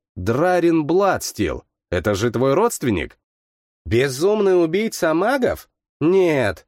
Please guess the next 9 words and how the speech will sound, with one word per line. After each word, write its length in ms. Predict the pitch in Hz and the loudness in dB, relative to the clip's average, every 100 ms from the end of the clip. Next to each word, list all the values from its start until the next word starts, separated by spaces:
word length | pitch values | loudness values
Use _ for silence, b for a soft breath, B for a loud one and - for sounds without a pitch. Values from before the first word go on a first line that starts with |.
| - | -4
там 220 | 208 220 | -2 0
есть 320 | 196 202 190 | 2 2 2
небольшая 560 | 165 165 165 - 185 170 | 0 2 0 0 0 2
разница 460 | 185 180 170 - | 0 0 -2 -2
в 60 | 151 | -4
произношении. 1000 | 151 156 139 156 156 196 196 120 78 62 b b b | -2 -2 0 -2 -2 -2 0 0 -4 -8 b b b
У 120 | 131 160 | 0 2
него 380 | 180 160 180 | 2 2 0
Тил, 520 | 151 - 220 233 113 | 0 -4 -2 0 -2